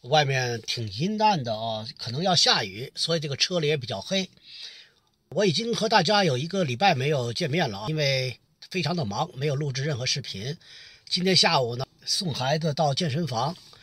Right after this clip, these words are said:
所以趁这个时候吧，我在车里等他，给大家录制一个节目。今天呢，我想跟大家聊两件事儿，而这两件事儿呢，都是和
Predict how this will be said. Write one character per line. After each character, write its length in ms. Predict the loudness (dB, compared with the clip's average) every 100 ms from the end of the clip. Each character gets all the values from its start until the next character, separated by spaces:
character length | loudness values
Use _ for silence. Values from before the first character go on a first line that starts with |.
| -20 -20 -20 _
所 220 | -6 -2
以 160 | 0 0
趁 240 | 0 0
这 120 | 0 2
个 80 |
时 220 | 4 2 2
候 180 | 0
吧， 300 | 0 -4 -8 -12
我 120 | -8
在 120 | -6
车 220 | -4 -2 -2
里 340 | -2 -4 -4
等 240 | -6 -6
他， 260 | -2 -2 -2 -8 -20 -20 -16
给 120 | -6
大 120 | 0 2
家 240 | 4 4
录 220 | 2 -2
制 400 | -2 -4 -4 -6 -14 _
一 120 | -14 -8
个 320 | -6 -6 -6
节 200 | -6 -4
目。 240 | -2 -4 -6 _ -20 -20 -20 -8
今 140 | -4 2
天 180 | 2
呢， 160 | 4 2
我 200 | 2 0
想 180 | 0 0
跟 180 | -4 0
大 160 | 2
家 300 | 4 2 2 -2 _ _ -20 _
聊 340 | -6 -2 -2 -2
两 220 | -6 -4
件 240 | -2 0
事 120 | 0
儿， 100 | -2 -4
而 160 | -8 -6
这 160 | -4 -4
两 160 | -4
件 200 | -4 -2
事 100 | 0
儿 100 | -2
呢， 80 | -2 -6
都 220 | -8 -6
是 300 | -6 -6 -10
和 420 | -12 -12 -12 -14